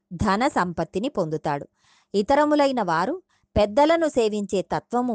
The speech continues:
ఉన్నవారు, పెద్దల అనుగ్రహమును పొంది, వారి కుటుంబములు వృద్ధిలోకి వస్తాయి. ఏమీ తెలియని వాడు కూడా ఇటువంటి పృథు చరిత్ర వింటే, సర్వ సిద్ధులను పొంది,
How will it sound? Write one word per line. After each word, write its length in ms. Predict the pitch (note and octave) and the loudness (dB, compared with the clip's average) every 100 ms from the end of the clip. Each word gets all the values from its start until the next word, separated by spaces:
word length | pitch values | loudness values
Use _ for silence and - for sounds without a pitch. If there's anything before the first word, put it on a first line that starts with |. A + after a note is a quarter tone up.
| E3 | -6
ఉన్నవారు, 580 | D#3+ F#3+ G3 E3+ D#3+ E3 _ _ _ - | -4 0 0 0 -2 -8 _ _ _ 0
పెద్దల 340 | G3+ F#3+ C#4 | 0 2 2
అనుగ్రహమును 680 | B3+ F3 G3+ A#3+ B3+ B3 G#3 | 2 -2 0 0 0 -2 -6
పొంది, 440 | E3+ E3 E3 D#3+ _ _ _ G3+ | -6 -6 -6 -8 _ _ _ 2
వారి 280 | A#3+ C4+ | 2 2
కుటుంబములు 840 | B3 G3+ G3+ B3 B3 F3 D3+ F3+ B3+ | -2 -6 -4 -2 -2 -2 -4 -4 -4
వృద్ధిలోకి 580 | G3+ F3+ G#3 B3+ A#3+ D#3+ | -6 -4 -2 0 -2 -4
వస్తాయి. 420 | C#3 - D3 B2+ _ _ _ _ _ | -8 -8 -10 -10 _ _ _ _ _
ఏమీ 460 | G3+ G#3 B3 C#4+ E4+ | 0 2 4 2 -2
తెలియని 420 | D#4 B3+ A#3+ A3 | 0 0 0 -2
వాడు 260 | G3 F3+ E3+ | 0 -2 -2
కూడా 400 | F3 E3+ A#3 F4 _ _ _ | -6 -4 -4 -6 _ _ _
ఇటువంటి 500 | G#3 A3+ C#4 D4 C4 | -4 0 0 0 -2
పృథు 380 | G#3+ F#3+ G3 C4 C#4+ | -4 -2 -2 -2 0
చరిత్ర 320 | C4+ B3+ G3+ | -2 -2 -6
వింటే, 540 | D3+ D3 D3 D#3 D3+ - _ _ - | -6 -8 -4 -4 -4 -6 _ _ -8
సర్వ 420 | - G#3 G#3 B3+ | 0 0 2 0
సిద్ధులను 680 | A3+ F#3+ E3 A#3 A#3 A#3+ B3 | 0 -6 -4 0 0 0 -4
పొంది, 640 | G#3 D#3 D#3 F3+ D4+ F4+ | -6 -10 -4 -2 -4 -6